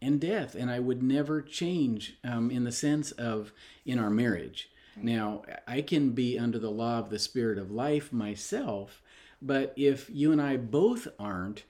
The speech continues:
Speaker 1: then one of us is gonna be treating the other one according to their sins,
Speaker 2: Right.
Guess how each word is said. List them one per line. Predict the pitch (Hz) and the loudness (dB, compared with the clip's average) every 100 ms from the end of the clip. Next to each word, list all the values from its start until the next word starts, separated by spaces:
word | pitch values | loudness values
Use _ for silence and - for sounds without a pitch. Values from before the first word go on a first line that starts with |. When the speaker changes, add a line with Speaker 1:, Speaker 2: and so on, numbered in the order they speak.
| - - | -20 -10
Speaker 1:
then | - 135 135 135 135 | 0 6 6 6 2
one | 131 214 | 2 4
of | 202 | 2
us | 117 104 110 - - | 0 -2 -4 -6 -8
is | 117 | -6
gonna | - 127 | 0 0
be | 117 120 | 2 0
treating | - 139 127 117 | 0 2 4 2
the | 110 123 | 2 0
other | 190 202 | 2 2
one | 120 110 110 | 2 2 0
according | 110 - 135 127 123 120 | -2 -2 0 2 0 -2
to | - 131 123 120 117 | -2 0 2 2 0
their | 113 117 113 | 2 2 0
sins, | - 151 151 104 85 - | -2 4 4 4 -4 -10
Speaker 2:
Right. | - | -14